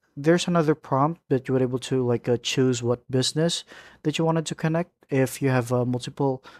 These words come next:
you know, handling multiple business in one account. But on my case, um, I just have one, so I'm just gonna close this. And then, um, you were able to see the, um, you know, you, you, you were able to see, like, choose the Google Analytics here,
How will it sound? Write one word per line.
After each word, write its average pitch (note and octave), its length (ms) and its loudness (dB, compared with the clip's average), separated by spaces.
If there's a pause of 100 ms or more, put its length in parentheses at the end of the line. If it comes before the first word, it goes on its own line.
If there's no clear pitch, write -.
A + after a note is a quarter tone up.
you C3 120 0
know, B2 140 -2
handling C3+ 560 0
multiple C3 380 -2
business C3+ 400 -2
in C#3+ 140 -4
one C#3+ 120 0
account. D#3 400 -4 (420)
But C#3 300 8
on C#3 140 4
my C#3 200 4
case, E3 540 0 (380)
um, B2+ 520 2
I B2+ 140 0
just B2+ 280 -2
have A#2 260 -2
one, B2 340 -2
so C#3 160 -4
I'm A#2+ 80 -4
just A#2 180 -8
gonna A#2+ 120 -6
close B2 340 -6
this. C#3 380 -4 (720)
And B2 140 -2
then, B2+ 440 4
um, B2 540 2
you C3 80 0
were B2+ 80 2
able B2+ 160 0
to - 60 -10
see - 280 -2
the, A#2+ 440 0 (100)
um, A#2+ 300 -4 (420)
you C3 80 0
know, B2+ 140 0
you, C3+ 200 -4
you, C3+ 380 2
you C3 160 -2
were C3 120 -2
able C3 160 -4
to C3 140 -8
see, B2+ 180 -4
like, B2 320 -4
choose B2+ 280 -2
the B2+ 160 -2
Google C3 500 -2
Analytics C3+ 460 0
here, D3+ 260 0